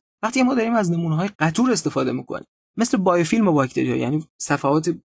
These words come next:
باکتریایی که روی هم دیگه قرار گرفتن و چسبناک شدن، وقت ما فقط اگه میکروسکوپ نوری استفاده کنیم می‌تونیم لایه سطحی رو ببینیم، ولی وقتی سی اس ال ام استفاده کنیم می‌تونیم تمام لایه‌ها رو ببینیم، چون که می‌تونیم بین صفحات تمرکزی جابجا بشیم.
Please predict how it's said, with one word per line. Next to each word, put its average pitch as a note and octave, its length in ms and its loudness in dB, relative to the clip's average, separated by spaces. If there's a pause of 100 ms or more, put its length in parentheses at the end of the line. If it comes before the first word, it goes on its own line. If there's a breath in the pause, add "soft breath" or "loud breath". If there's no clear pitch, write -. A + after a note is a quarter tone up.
(120)
باکتریایی C#3+ 420 0
که E3 120 0
روی D3 160 2
هم C#3 180 0
دیگه D3+ 160 0
قرار E3+ 160 2
گرفتن D3 260 0
و C3+ 140 -4
چسبناک D#3 520 -2
شدن، A#2 320 -6 (240 soft breath)
وقت A3+ 180 0
ما C4+ 80 2
فقط B3+ 340 2
اگه A3+ 160 -2
میکروسکوپ F3 480 -2
نوری E3+ 340 2
استفاده D3 420 0
کنیم F3 320 0
می‌تونیم G#3 320 0
لایه E3 180 0
سطحی D#3+ 420 0
رو G#3+ 60 0
ببینیم، C3 380 -2
ولی E3+ 220 -2
وقتی D#3 320 -2
سی D3+ 220 0
اس C#3 140 -2
ال C#3+ 100 2
ام F3+ 100 0
استفاده C#3+ 400 -4
کنیم D#3 240 -4
می‌تونیم F#3+ 260 -4
تمام D#3 280 -2
لایه‌ها C#3+ 440 0
رو F3 240 -2 (300)
ببینیم، D3+ 320 0 (340)
چون E3 120 0
که F#3 100 2
می‌تونیم F3+ 280 0
بین D#3+ 160 2
صفحات C3+ 380 -2
تمرکزی C3 560 -4
جابجا C#3 520 0
بشیم. - 260 -6